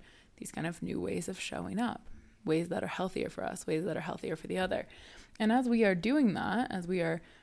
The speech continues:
focused on that and communicating about those things, we're probably learning a lot about being non-reactive, right? We're, you know, the communication piece is Mar-, uh, excuse me, Mars and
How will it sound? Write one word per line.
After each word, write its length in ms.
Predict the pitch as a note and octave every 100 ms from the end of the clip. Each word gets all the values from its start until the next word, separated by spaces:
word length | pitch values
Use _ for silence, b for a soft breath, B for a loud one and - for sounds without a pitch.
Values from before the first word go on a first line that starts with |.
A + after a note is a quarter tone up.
| B
focused 460 | - F#3+ G3 F#3+
on 140 | F3 F3
that 320 | E3 E3 F3+
and 120 | E3
communicating 560 | - F3+ G3+ F#3 F3 F3+
about 240 | E3+ E3
those 180 | E3 E3+
things, 380 | E3+ E3 D#3+ - B B B
we're 180 | F#3 F3+
probably 600 | - G#3 G#3 A#3 A#3 A#3
learning 460 | G#3+ F3+ F3 E3 E3+
a 80 |
lot 260 | E3+ D#3+ D#3+
about 460 | F3 E3+ E3+ - D#3+
being 300 | D3+ E3 D#3+
non-reactive, 840 | A#2 - G3 C#4 - - G3 - A3+ - - - - _ _ - -
right? 260 | E3+ -
We're, 220 | - D#3+ E3 B B B -
you 80 | E3+
know, 220 | D3+ - -
the 120 | F3
communication 1000 | F3 F#3 F#3+ F3+ F#3+ G#3+ G#3+ E3 D3+ E3 b b b -
piece 380 | - D#3 D#3+ -
is 400 | D#3 C3+ D3 - b b b _
Mar-, 340 | F3 E3 D#3+ D#3
uh, 240 | E3+ D3+ D#3
excuse 260 | - E3
me, 140 | - D#3+
Mars 480 | E3 F3 F3 F3 -
and 420 | D3+ C#3+ C#3+ D#3+